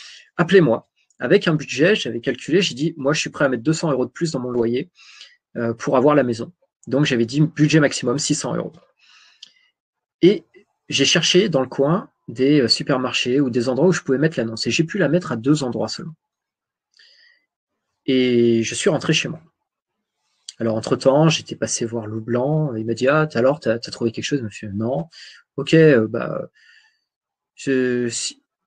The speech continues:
si je joue du tambour, euh, un de ces soirs, euh, je penserai à toi.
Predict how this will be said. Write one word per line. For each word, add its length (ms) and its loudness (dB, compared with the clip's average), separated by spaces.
si 360 -2
je 140 4
joue 180 4
du 140 4
tambour, 640 4
euh, 100 2
un 60 0
de 60 -2
ces 140 -2
soirs, 440 4
euh, 20 0
je 100 -6
penserai 280 -2
à 40 -2
toi. 220 -10